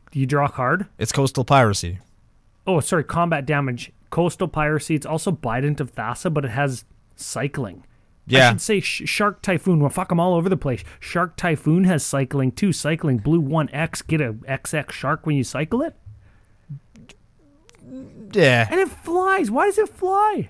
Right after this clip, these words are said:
Speaker 2: 'Cause it's
Speaker 1: It's
Speaker 2: in
Speaker 1: a
Speaker 2: a sh-,
Speaker 1: shark. It's a
Speaker 2: it's,
Speaker 1: sh-, yeah, it's a Shark Typhoon.
Speaker 2: it's, it's the Sharknado. It's the,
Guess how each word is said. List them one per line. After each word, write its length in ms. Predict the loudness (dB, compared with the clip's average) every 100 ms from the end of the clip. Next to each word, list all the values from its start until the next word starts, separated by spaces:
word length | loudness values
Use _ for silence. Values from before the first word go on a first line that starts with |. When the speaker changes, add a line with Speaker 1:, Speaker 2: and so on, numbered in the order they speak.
| _
Speaker 2:
'Cause 200 | 0 2
it's 140 | 4 4
Speaker 1:
It's 80 | 4
Speaker 2:
in 60 |
Speaker 1:
a 20 | 4
Speaker 2:
a 40 |
sh-, 20 |
Speaker 1:
shark. 180 | 4 -2
It's 160 | -4 0
a 40 |
Speaker 2:
it's, 100 | 0
Speaker 1:
sh-, 100 | 0
yeah, 80 | -2
it's 140 | -2 -4
a 40 |
Shark 240 | -6 -8 -8
Typhoon. 280 | -8 -6
Speaker 2:
it's, 100 | -6 -6 -4
it's 140 | -2 2
the 80 |
Sharknado. 720 | 4 8 6 6 2 2 0 -6
It's 180 | -8 -10
the, 120 | -12